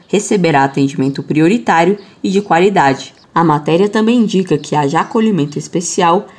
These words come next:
às crianças e adolescentes de comunidades indígenas, quilombolas, ciganos e outras minorias étnicas. O projeto ainda aguarda designação de relator.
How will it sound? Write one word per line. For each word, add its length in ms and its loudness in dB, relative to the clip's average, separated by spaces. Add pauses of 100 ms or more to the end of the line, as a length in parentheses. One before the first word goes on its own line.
(180)
às 140 -2
crianças 640 -2
e 80 2
adolescentes 720 0
de 120 -2
comunidades 840 0
indígenas, 640 -2 (300)
quilombolas, 760 0 (180)
ciganos 640 0 (200)
e 120 0
outras 360 2
minorias 600 0
étnicas. 720 -4 (160)
O 100 -2
projeto 540 0
ainda 260 0
aguarda 400 0
designação 760 0
de 160 -4
relator. 600 0